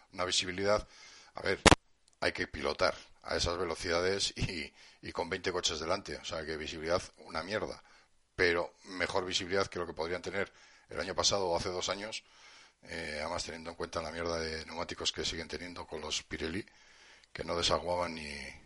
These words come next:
ni con cubos, pues, eh, es lo que hay, es lo que hay, y están todos en las mismas condiciones, o sea, con lo cual o se quejan todos o, o no se queja nadie, y por el momento, aparentemente o públicamente, no se están quejando, pues bueno, pues a tragar,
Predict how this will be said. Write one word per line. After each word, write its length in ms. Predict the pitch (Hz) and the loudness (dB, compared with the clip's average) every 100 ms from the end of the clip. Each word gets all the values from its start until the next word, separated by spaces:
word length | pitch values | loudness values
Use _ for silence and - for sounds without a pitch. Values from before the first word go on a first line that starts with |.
| - _ | -20 _
ni 140 | - | -12
con 180 | 69 78 | -6 -6
cubos, 440 | - 101 120 - - - - - - - _ | -4 -2 0 -2 -6 -16 -20 -20 -20 -20 _
pues, 380 | - 78 76 - | 0 2 4 4
eh, 280 | 78 73 69 | 4 -2 2
es 160 | - 113 | 4 6
lo 100 | 90 | 8
que 100 | - | 6
hay, 140 | - - _ _ _ - | 6 0 _ _ _ -6
es 120 | 90 | 0
lo 80 | 82 | 4
que 100 | 78 | 10
hay, 180 | 110 160 | 10 10
y 80 | 98 | 6
están 220 | 92 117 | 6 6
todos 180 | 117 113 | 6 6
en 60 | 95 | 6
las 100 | 85 | 2
mismas 220 | 82 80 | 0 -4
condiciones, 440 | 87 80 92 82 | -2 -4 -2 -2
o 40 | 85 | -2
sea, 80 | 80 | -2
con 180 | - 87 | 0 0
lo 60 | |
cual 240 | 87 123 139 - - - - | 4 4 4 -6 -16 -16 -12
o 100 | - | 0
se 140 | - 107 | 2 4
quejan 240 | 113 123 | 6 6
todos 240 | 143 147 - | 6 6 6
o, 120 | - | 6
o 160 | 101 110 | 6 8
no 80 | |
se 120 | 110 117 | 6 4
queja 220 | 107 90 | 4 4
nadie, 320 | 78 76 60 | 4 0 -4
y 100 | - | -6
por 160 | 87 90 | 0 2
el 60 | 90 | 2
momento, 380 | 113 95 76 - - _ - - | 2 2 -2 -2 -20 _ -18 -2
aparentemente 840 | 80 85 101 107 113 104 71 57 - | 4 6 6 4 4 2 -2 -4 -6
o 100 | 85 | -6
públicamente, 560 | 82 101 98 101 101 - | -2 -2 0 0 0 -2
no 180 | 92 90 | -2 2
se 100 | 90 | 4
están 200 | - - | 4 4
quejando, 500 | 113 - 175 202 - - - - - - - _ | 4 2 2 0 -4 -14 -20 -20 -20 -20 -20 _
pues 140 | - | 6
bueno, 300 | 160 120 - - | 8 8 4 -4
pues 160 | 90 | 2
a 80 | 92 | 6
tragar, 480 | 98 101 90 - | 8 8 6 2